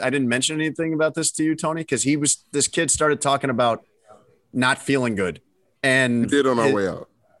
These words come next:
Speaker 1: What?
Speaker 2: You did on our way out.
Speaker 1: Oh, okay.
Speaker 2: Yeah.
Speaker 1: Yeah, I didn't want to alarm you probably during the game, I think. But, uh, he starts talking about his stomach hurting, like, in the fifth inning, and I started getting nervous, like I was gonna get some,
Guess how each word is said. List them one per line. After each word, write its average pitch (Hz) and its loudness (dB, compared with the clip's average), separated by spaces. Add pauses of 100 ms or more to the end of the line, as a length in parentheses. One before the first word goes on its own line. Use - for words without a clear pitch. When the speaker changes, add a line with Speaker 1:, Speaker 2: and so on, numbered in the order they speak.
(320)
Speaker 1:
What? 127 0 (540)
Speaker 2:
You 135 -2
did 139 4
on 131 4
our 110 4
way 104 2
out. 87 -2 (280)
Speaker 1:
Oh, 131 2
okay. 110 -2 (340)
Speaker 2:
Yeah. 90 -4 (160)
Speaker 1:
Yeah, 127 4
I 123 4
didn't 180 0
want 165 2
to 147 2
alarm 117 2
you 92 -2
probably 92 -2
during 92 -2
the 90 -6
game, 92 -2
I 90 -4
think. 87 -6 (300)
But, 113 0
uh, 107 2 (600)
he 143 0
starts 143 0
talking 156 2
about 143 4
his 120 2
stomach 147 2
hurting, 110 0
like, 101 0
in 110 -2
the 98 -6
fifth - -2
inning, 117 2
and 104 2
I 117 2
started 139 0
getting 117 0
nervous, 110 0
like 101 -2
I 101 2
was 92 -6
gonna 104 -4
get 104 -2
some, 95 -2